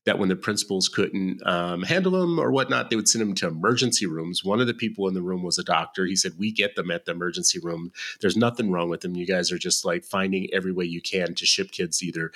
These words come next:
to contract alternative schools or to discipline schools or to emergency rooms or whatever you can do to not deal with it. And we're the parents that you can't do that to."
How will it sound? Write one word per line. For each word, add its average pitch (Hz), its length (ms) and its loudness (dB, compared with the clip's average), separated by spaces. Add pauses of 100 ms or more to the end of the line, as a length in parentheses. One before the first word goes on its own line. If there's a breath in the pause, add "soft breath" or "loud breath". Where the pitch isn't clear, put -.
(220 loud breath)
to - 100 -6
contract 85 580 0
alternative 139 540 0
schools 117 580 2 (220 loud breath)
or 90 300 4
to 85 260 -2
discipline 95 460 0
schools 87 640 -2
or 85 240 2
to 80 420 -2
emergency 110 460 2
rooms 101 180 -2
or 95 60 -2
whatever 131 300 2
you 127 140 2
can 110 140 -2
do 82 360 -2 (340)
to 113 140 4
not 101 240 4
deal 98 200 2
with 90 220 0
it. 87 160 -2
And 90 140 -2
we're 98 120 4
the 104 80 2
parents 87 400 0
that - 160 0
you 95 60 -8
can't 87 260 -6
do 78 140 -4
that 58 280 -4
to." - 260 -6